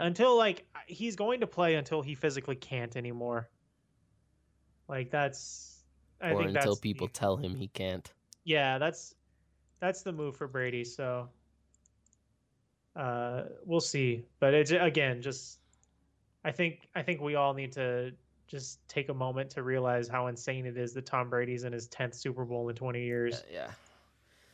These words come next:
Speaker 2: It's,
Speaker 1: Um,
Speaker 2: uh, it's one of those, uh, it's
Speaker 1: It's
Speaker 2: like,
Speaker 1: unbelievable.
Speaker 2: you, you gotta just enjoy it while you're in that moment. Um,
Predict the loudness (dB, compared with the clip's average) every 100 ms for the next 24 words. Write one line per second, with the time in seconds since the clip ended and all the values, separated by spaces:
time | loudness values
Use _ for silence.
0 | _ -8 -2 2 4 6 4 0 -8 -20
1 | -20 -20 _ _ _ -20 -20 _ -6 0
2 | 2 4 4 4 4 4 6 2 0 -8
3 | _ _ _ _ _ _ _ _ -20 -4
4 | 2 4 4 4 2 -2 -2 0 -2 -2
5 | -2 0 2 4 4 4 2 -2 0 -2
6 | 0 0 2 2 0 0 0 -2 -4 -4
7 | -4 -4 -4 -6 -4 -6 -8 _ _ _
8 | _ _ -10 -6 -4 -4 -8